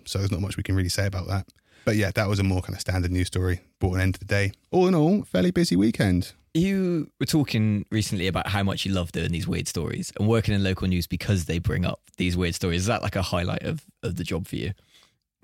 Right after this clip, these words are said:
Speaker 1: Um, in this job, you deal with a fair amount of human misery and suffering,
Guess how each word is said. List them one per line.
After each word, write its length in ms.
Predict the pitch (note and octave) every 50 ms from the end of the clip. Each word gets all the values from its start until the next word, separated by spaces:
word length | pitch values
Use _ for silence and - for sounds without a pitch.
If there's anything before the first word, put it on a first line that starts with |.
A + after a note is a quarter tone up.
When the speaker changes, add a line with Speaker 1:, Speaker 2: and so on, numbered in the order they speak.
| - _ _ _ _ _ _ -
Speaker 1:
Um, 580 | - C3 C3 C3+ C3+ C3+ C3+ C#3 C#3+ C#3 C#3 C3+ - - _ - _ _ _ _ -
in 140 | - C3 C#3
this 120 | D3+ C#3
job, 260 | - - C3 A#2+ A2+ A#2
you 360 | A2+ A2+ A2+ A2 A2 G#2+ - _ _ _ _ _ -
deal 380 | - B2 C3 C3 B2+ A#2+ G#2+ G2
with 160 | G2 F#2+ F#2+
a 60 | F#2+
fair 380 | F2+ - - A2+ G#2 G2+ G2+ G2
amount 360 | G2 G2 F#2+ F#2 F2+ F2+ - -
of 440 | F2+ F2+ E2+ E2 E2 E2+ - - _ _ -
human 260 | - D3 D#3 D#3+ D3
misery 640 | C3+ B2 A2+ A2+ G#2 G#2 G#2 G2+ G2+ G2+ G2+ F#2+ -
and 140 | - F#2+ F2+
suffering, 880 | - - G2+ F2+ - - - F#2+ F#2 F2+ F#2 F#2 F2+ F#2 F#2 F#2 -